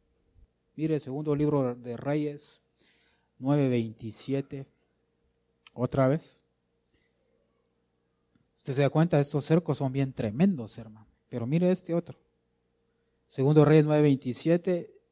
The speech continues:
viendo esto, Ocosías, rey de Judá, huyó por el camino de la casa del huerto. Y lo siguió Jehú, diciendo, y eran también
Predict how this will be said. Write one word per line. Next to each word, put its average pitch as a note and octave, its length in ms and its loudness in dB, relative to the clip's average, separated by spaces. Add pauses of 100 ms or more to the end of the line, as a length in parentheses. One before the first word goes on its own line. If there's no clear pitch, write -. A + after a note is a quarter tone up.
(120)
viendo E3+ 440 4
esto, F3 320 6
Ocosías, C3+ 640 0
rey E3 220 0
de E3+ 100 0
Judá, C3+ 500 -2 (720)
huyó C3+ 260 6
por D#3+ 140 4
el C3+ 160 2
camino C#3+ 420 -4
de C3 120 0
la A2+ 160 -4
casa C3+ 440 -6
del A#2 200 -6
huerto. A2+ 440 -10 (1800)
Y C3+ 60 -10
lo C#3 140 4
siguió C#3 340 4
Jehú, C#3 460 4 (1200)
diciendo, B2+ 720 0 (1200)
y C#3 180 4
eran E3 360 8
también D3+ 640 0